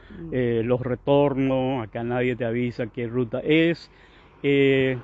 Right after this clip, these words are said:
Speaker 2: se hizo muy a la apurada esto y porque el presidente tenía que inaugurar antes de entregar su gobierno, eh, no, y s-, aquello, aquella iba a ser la solución. Acá pueden ver,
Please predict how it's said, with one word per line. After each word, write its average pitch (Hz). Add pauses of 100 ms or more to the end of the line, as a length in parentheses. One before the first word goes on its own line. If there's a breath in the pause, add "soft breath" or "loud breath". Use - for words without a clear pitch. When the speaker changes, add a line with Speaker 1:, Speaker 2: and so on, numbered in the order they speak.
(100)
Speaker 2:
se 208
hizo 254
muy 214
a 226
la 220
apurada 196
esto 190
y 165
porque 139
el 131
presidente 143
tenía 147
que 151
inaugurar 151
antes 147
de 156
entregar 135
su 156
gobierno, 185 (460 soft breath)
eh, 123 (680 soft breath)
no, 175
y 170
s-, -
aquello, 214 (140)
aquella 220
iba 214
a -
ser 170
la 175
solución. 151
Acá 147
pueden 170
ver, 185